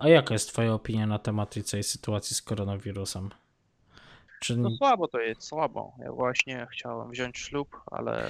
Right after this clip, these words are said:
Speaker 2: tak nagle się okazało, że, a, bardzo słabo. A, wszystko, co jest związane z biurokracją, a, to, to jest, e, trochę słabo. Na
Speaker 1: Z-,
Speaker 2: przykład ja.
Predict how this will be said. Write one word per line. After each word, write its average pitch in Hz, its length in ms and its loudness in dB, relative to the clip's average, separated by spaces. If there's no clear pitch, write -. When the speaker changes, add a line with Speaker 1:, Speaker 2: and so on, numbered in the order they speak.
Speaker 2:
tak - 100 -2
nagle 117 240 -10
się 123 140 -4
okazało, 117 520 0
że, 113 480 -2
a, - 460 0
bardzo 123 220 -2
słabo. 117 480 -4
A, 110 280 -4
wszystko, - 360 -4
co 113 380 0
jest 110 180 -2
związane 113 440 0
z 113 40 -10
biurokracją, 113 880 -4
a, 110 480 -6
to, 120 180 4
to 120 180 0
jest, - 320 -6
e, - 180 -4
trochę - 260 -4
słabo. - 440 -2
Na 117 60 -6
Speaker 1:
Z-, 117 160 0
Speaker 2:
przykład 117 400 -4
ja. - 120 -8